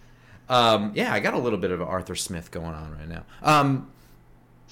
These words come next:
I, I, I, you would think that Nick Sirianni is locked into the game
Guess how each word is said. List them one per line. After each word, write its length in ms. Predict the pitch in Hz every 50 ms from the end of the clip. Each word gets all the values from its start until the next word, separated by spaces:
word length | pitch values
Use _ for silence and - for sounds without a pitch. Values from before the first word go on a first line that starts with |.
| - - - - - - - - - - - - - - - - - -
I, 680 | - - - - - - - - - - - 214 214 - -
I, 280 | 214 233 - - - -
I, 140 | - 202 - 196
you 160 | 170 202 240
would 140 | 247 170 -
think 320 | - - 294 277 226 -
that 200 | 233 208 - -
Nick 240 | 170 170 175 170 170
Sirianni 840 | - - - 180 170 156 143 135 131 117 113 113 110 104 107 104 110
is 160 | 120 110 92
locked 340 | 110 110 110 113 117 - -
into 200 | 110 104 - 101
the 100 | 110 110
game 460 | - 110 104 101 98 95 92 90 -